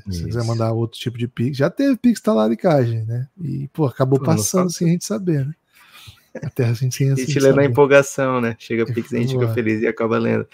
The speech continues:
Speaker 2: Gibas, questão, né? Questão amorosa. Tem um casal, dois com a mesma letra, né? Alan e Amanda. Um rebento, né? Um fruto dessa paixão.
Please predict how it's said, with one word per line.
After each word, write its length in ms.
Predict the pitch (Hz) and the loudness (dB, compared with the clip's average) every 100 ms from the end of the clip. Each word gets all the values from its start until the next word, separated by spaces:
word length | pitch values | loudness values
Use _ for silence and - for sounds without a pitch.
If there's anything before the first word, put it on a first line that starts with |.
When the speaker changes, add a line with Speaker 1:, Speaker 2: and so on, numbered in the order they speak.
| - - - 143 | -20 -20 -10 4
Speaker 2:
Gibas, 800 | 202 190 143 120 - - - - _ _ _ _ _ _ _ _ - | 8 10 8 4 -6 -12 -12 -16 _ _ _ _ _ _ _ _ 6
questão, 520 | 180 - 151 127 110 | 6 6 4 4 4
né? 100 | 113 | 2
Questão 280 | 127 - 131 | -2 -2 0
amorosa. 680 | 127 113 104 95 92 87 _ _ _ _ _ | 2 2 2 -2 -8 -14 _ _ _ _ _
Tem 100 | - | 0
um 80 | 202 | 0
casal, 560 | 196 180 160 165 175 165 | 4 4 6 4 4 2
dois 380 | 160 165 165 - | 2 2 2 -4
com 120 | 160 | -2
a 20 | |
mesma 220 | 156 147 | -2 0
letra, 320 | 143 113 95 98 | 0 0 -2 -8
né? 240 | 104 101 - | -8 -10 -10
Alan 600 | 107 104 110 120 143 156 _ _ _ _ | -6 -4 -2 -4 -6 -10 _ _ _ _
e 160 | 113 110 | -4 -4
Amanda. 540 | 107 101 92 90 95 - _ _ _ _ _ | -2 -6 -8 -12 -16 -20 _ _ _ _ _
Um 80 | 214 | -2
rebento, 760 | 175 214 165 147 135 107 - 104 | 4 4 6 4 4 2 -2 -6
né? 160 | 101 | -6
Um 140 | 117 143 | -6 -8
fruto 440 | - 165 160 156 | -2 4 4 4
dessa 220 | 143 139 | -2 -4
paixão. 560 | 127 120 - 110 101 | -4 -4 -4 -6 -6